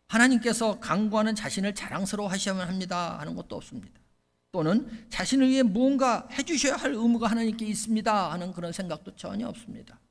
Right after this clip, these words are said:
그저 하나님이 베푸시는 긍휼함이 그에게 필요하다는 인식 그 하나밖에 없습니다. 자신은 스스로 죄 사함을 받을 수 없는 죄인이므로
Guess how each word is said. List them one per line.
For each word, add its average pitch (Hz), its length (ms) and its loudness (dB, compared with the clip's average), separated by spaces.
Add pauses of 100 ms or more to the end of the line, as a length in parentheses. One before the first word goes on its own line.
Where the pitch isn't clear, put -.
(3000)
그저 170 500 0 (1040)
하나님이 185 380 0
베푸시는 160 520 -6
긍휼함이 135 680 -2
그에게 135 320 -2
필요하다는 160 460 -4
인식 147 440 -6
그 151 120 -8
하나밖에 196 500 -10
없습니다. - 380 -16 (1160)
자신은 226 380 2
스스로 254 380 -2
죄 226 220 2
사함을 214 300 2
받을 170 240 -4
수 - 120 -6
없는 156 240 -4
죄인이므로 120 680 0